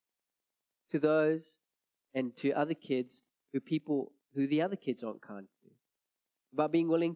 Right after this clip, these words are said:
to get to know and be nice to people that no one else is giving a second look. This is the type of thing the kids in our church are doing, and it's making a difference to somebody's life.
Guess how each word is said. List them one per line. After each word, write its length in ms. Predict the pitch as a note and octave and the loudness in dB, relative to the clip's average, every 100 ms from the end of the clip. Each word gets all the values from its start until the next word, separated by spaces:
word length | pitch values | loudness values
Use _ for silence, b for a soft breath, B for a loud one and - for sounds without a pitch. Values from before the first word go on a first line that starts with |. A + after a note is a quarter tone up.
| - | 0
to 200 | C#3+ B2+ _ _ _ _ _ _ _ | 0 0 _ _ _ _ _ _ _
get 160 | F3 - | -4 -2
to 100 | D#3 | -2
know 320 | D3+ D#3+ E3 | 2 4 4
and 160 | C#3 B2+ | 2 0
be 120 | C#3 | -2
nice 300 | C#3 D#3 F3+ | 0 -2 -4
to 100 | - | -10
people 300 | - B2+ C3 | -12 -10 -8
that 100 | B2+ | -6
no 100 | C3+ | -4
one 140 | C#3 | -2
else 320 | C#3 C#3+ - C3 | -2 -4 -6 -12
is 240 | A2+ _ _ _ _ _ _ _ _ | -16 _ _ _ _ _ _ _ _
giving 240 | - C3 B2 | -6 -4 -6
a 60 | |
second 380 | - C3+ - A2+ | -8 -12 -12 -10
look. 120 | B2 - _ _ _ _ _ _ _ _ _ _ C3+ | -12 -12 _ _ _ _ _ _ _ _ _ _ -16
This 140 | C3+ | -12
is 80 | D#3 | -10
the 100 | C3+ | -4
type 220 | C#3 B2+ | -2 -2
of 80 | C3+ | -2
thing 180 | C3+ C3 | -2 -2
the 80 | |
kids 260 | B2 D3+ C#3+ | -2 -4 -4
in 120 | C#3+ | -4
our 120 | F#3 | -4
church 360 | G3+ - A2 - | -6 -6 -10 -12
are 80 | G2 | -18
doing, 240 | F#2+ F2 _ _ _ | -18 -18 _ _ _
and 100 | B2+ | -8
it's 140 | C3 - | -8 -8
making 340 | A2+ - C3+ | -12 -10 -8
a 40 | E3 | -4
difference 420 | B3+ - - _ _ _ _ _ _ _ _ _ | -6 -6 -20 _ _ _ _ _ _ _ _ _
to 60 | D#3 | -6
somebody's 460 | - E3+ C#3 A2+ | -4 -6 -10 -12
life. 180 | C#3 - | -12 -16